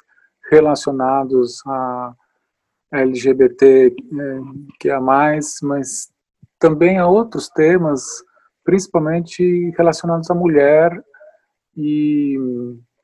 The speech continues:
e, e que trazem, assim, a, o reflexo do que, é, nós somos como marca. Ah,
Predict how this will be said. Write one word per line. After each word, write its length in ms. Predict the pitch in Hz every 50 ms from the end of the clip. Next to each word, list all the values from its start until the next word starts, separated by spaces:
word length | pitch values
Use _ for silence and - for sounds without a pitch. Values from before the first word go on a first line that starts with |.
| _ _ _ _ _ _ -
e, 120 | 165 151 - _ _ _ _ _ 175 -
e 60 | 160
que 320 | 151 _ - - 170 170 170 _ _ _ _
trazem, 840 | - 156 156 165 185 202 208 185 160 151 151 143 139 131 127 131 143 151 -
assim, 880 | - 131 - - - 156 156 160 160 156 151 143 139 135 143 - 175 185 254 - -
a, 880 | 156 151 143 143 143 139 139 135 135 131 127 127 127 123 123 127 127 127 123 _ _ _ _ _ _ _ _ _ _ _ _ _ _ - _ _
o 100 | - 156
reflexo 680 | - 165 165 - 165 165 190 190 - - - 160 156 156 - - -
do 140 | 165 151
que, 440 | - - - 185 214 233 226 202 185 -
é, 360 | 160 143 143 139 135 131 127 127 143 - _ - - _ _ _ _ _ - -
nós 180 | 147 143 135
somos 360 | - - 147 139 135 135 123
como 240 | - - 139 139 135
marca. 720 | 127 127 120 117 117 120 - - - - 131 127 120 123 - _ _ _ _ _ _ _ _
Ah, 520 | - 131 127 123 123 123 123 123 120 123